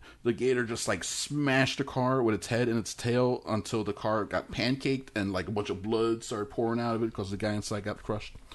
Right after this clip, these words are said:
Um, big animatronic gator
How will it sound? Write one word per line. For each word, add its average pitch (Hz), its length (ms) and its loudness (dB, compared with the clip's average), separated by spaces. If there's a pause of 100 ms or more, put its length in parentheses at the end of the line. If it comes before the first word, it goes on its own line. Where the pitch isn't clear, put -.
(720)
Um, 82 400 -2
big 185 420 4
animatronic 143 800 2
gator 95 500 4